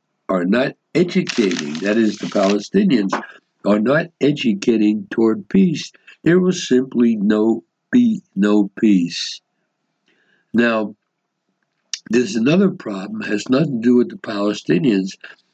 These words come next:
and it has to do with the ultra-Orthodox, uh, population of Israel, which is called the Haredi population. When Israel was founded, Ben Gurion gave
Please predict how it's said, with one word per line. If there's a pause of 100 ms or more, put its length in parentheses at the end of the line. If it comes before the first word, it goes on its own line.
(120)
and
it
has
to
do
with
the
ultra-Orthodox, (540)
uh, (480)
population
of
Israel,
which
is
called
the
Haredi
population. (720)
When
Israel
was
founded, (400)
Ben
Gurion
gave